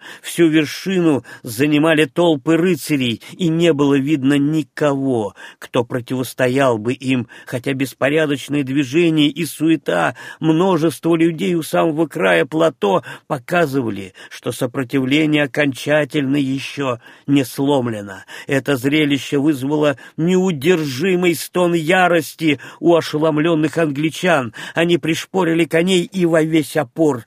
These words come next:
понеслись по извилистой тропе, которая вела в долину. Но они опоздали со своей местью,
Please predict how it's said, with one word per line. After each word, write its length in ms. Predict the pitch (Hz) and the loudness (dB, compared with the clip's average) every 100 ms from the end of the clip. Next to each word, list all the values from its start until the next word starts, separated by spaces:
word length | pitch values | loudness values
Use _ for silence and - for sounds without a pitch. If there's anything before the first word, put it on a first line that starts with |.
| - - _ | -16 -20 _
понеслись 800 | 165 139 139 - 139 139 - - _ _ | 2 2 0 -4 -4 -4 -6 -16 _ _
по 160 | 160 139 | 2 2
извилистой 580 | 120 131 120 117 135 | 2 -2 -2 -4 -6
тропе, 520 | 117 127 123 165 156 - - | -4 -4 -4 0 0 0 -10
которая 400 | - 160 156 143 | -4 0 2 2
вела 360 | 135 131 123 123 | 2 2 2 0
в 60 | 113 | 0
долину. 580 | 123 117 123 104 98 - _ _ _ _ _ | -2 0 -2 -6 -10 -18 _ _ _ _ _
Но 340 | - 123 135 - | -4 0 2 0
они 440 | 127 123 123 113 - | -2 -2 -2 -2 -4
опоздали 880 | 117 - 123 104 104 117 95 90 - _ _ _ _ _ | -8 -4 -4 -4 -4 -4 -4 -8 -20 _ _ _ _ _
со 180 | - 110 | -14 -12
своей 400 | - 107 101 101 | -10 -8 -6 -6
местью, 540 | 101 117 - - 92 | -4 -4 -6 -14 -20